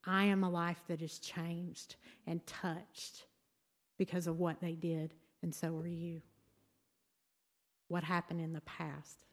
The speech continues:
is pivotal to our future. It's important, y'all.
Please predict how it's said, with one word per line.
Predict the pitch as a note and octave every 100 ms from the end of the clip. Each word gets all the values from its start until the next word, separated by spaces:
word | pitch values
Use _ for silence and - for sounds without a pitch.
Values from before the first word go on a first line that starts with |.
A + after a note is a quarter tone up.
| _ _ -
is | E3 -
pivotal | - E3+ E3+ D#3 - _ _ _ _ _ _
to | - D#3+
our | D#3
future. | - D#3+ - - D3+ - _ _ -
It's | -
important, | D#3 - - F3 D3+ D#3
y'all. | D3 D3+